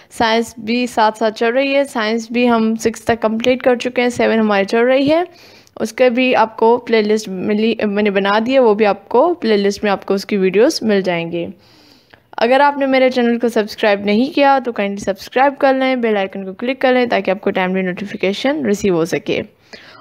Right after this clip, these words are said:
और Facebook पेज का लिंक आपको डिस्क्रिप्शन में मिल जाएगा। अगर आपको किसी किस्म की कोई क्वेरी है, क्वेश्चन है, आप मुझे इनबॉक्स करें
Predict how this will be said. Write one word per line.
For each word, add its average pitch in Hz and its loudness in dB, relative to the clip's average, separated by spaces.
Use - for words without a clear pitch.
और 220 2
Facebook 262 0
पेज 233 0
का 233 0
लिंक 226 -2
आपको 226 -2
डिस्क्रिप्शन 208 -4
में 190 -4
मिल 214 2
जाएगा। 285 2
अगर 220 -2
आपको 220 -2
किसी 233 -8
किस्म 269 -6
की 254 -6
कोई 233 -2
क्वेरी 240 0
है, 277 4
क्वेश्चन 247 -2
है, 277 0
आप 208 2
मुझे 208 -2
इनबॉक्स 214 -2
करें 302 0